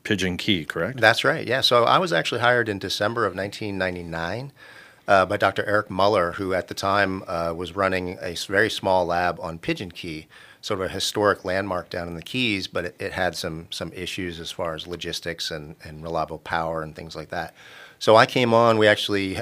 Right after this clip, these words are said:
Speaker 2: I helped move all of the, uh, the seawater systems and tanks and aquariums from Pigeon Key to the, the newly purchased facility on Summerlin Key.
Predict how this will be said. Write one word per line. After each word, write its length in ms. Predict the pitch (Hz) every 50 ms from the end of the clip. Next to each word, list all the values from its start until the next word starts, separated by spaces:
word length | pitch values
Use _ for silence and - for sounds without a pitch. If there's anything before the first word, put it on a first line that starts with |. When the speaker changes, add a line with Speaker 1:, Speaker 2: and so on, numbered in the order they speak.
| - -
Speaker 2:
I 100 | - 92 85
helped 220 | 95 98 95 -
move 320 | 101 98 110 110 107 92
all 240 | 95 95 95 98 95
of 160 | 90 87 87
the, 260 | - 87 82 82 82 78
uh, 260 | 78 78 - - - - - - - -
the 80 | - -
seawater 360 | - - 127 123 117 104 104
systems 540 | - - 117 110 - - 107 101 95 87 90
and 140 | 85 80
tanks 420 | - - 107 104 104 98 - - -
and 160 | 87 82 80
aquariums 600 | 80 - - 110 107 104 101 101 98 95 92 -
from 240 | - - 110 107 110
Pigeon 320 | 107 - 117 101 104 101 98
Key 240 | - - 107 104
to 120 | - - 92
the, 300 | 87 87 87 87 82 80 _ - - - - - - - _ _ _
the 140 | - 98 92
newly 300 | 92 101 107 104 104 98
purchased 360 | 92 - 107 - - 98 -
facility 400 | - 98 - - 113 104 101 95
on 120 | 90 85 85
Summerlin 520 | - - - 156 170 151 107 95 87 82
Key. 320 | 82 - 95 87 90 95